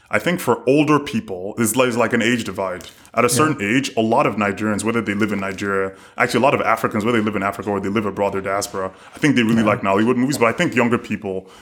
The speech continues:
Speaker 1: it's less likely, versus music is just completely universal.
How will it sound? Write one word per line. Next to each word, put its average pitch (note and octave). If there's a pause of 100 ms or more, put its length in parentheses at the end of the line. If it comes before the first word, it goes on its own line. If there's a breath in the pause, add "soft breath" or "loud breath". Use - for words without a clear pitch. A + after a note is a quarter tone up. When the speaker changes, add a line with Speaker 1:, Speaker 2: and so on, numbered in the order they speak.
(140 loud breath)
Speaker 1:
it's G#2+
less A2
likely, G2
versus A2+
music C3+
is G2+
just G#2+
completely G#2+
universal. F#2+